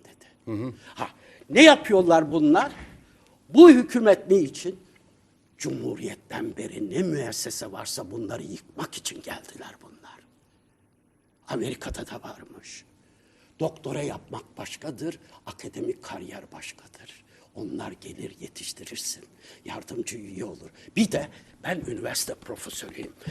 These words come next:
Speaker 1: Ben hem ottü'de yaptım, hem Gazi'de yaptım, hem başka yerde yaptım. Öyle bir de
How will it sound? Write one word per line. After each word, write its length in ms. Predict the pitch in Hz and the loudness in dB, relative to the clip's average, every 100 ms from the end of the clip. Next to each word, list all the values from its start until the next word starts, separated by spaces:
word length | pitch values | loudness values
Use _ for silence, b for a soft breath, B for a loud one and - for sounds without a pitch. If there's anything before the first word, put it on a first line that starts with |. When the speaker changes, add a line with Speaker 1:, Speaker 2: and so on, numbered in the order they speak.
| - | -10
Speaker 1:
Ben 160 | 143 139 | -8 -6
hem 200 | 110 165 - | -6 -8 -8
ottü'de 440 | 110 - 104 - | -14 -14 -14 -10
yaptım, 520 | 123 117 - - 123 B B B | -10 -10 -16 -12 -12 B B B
hem 200 | - 143 | -4 -2
Gazi'de 500 | 139 113 101 - 131 | -2 -6 -6 -8 -6
yaptım, 440 | 107 - - 101 - | -8 -12 -12 -12 -8
hem 240 | 139 95 | -10 -10
başka 260 | 110 - 113 | -12 -10 -10
yerde 300 | 101 - 104 | -10 -14 -16
yaptım. 400 | - - - - - b b | -16 -20 -20 -20 -20 b b
Öyle 280 | 214 143 139 | 0 2 0
bir 140 | 190 | -2
de 140 | 175 | -2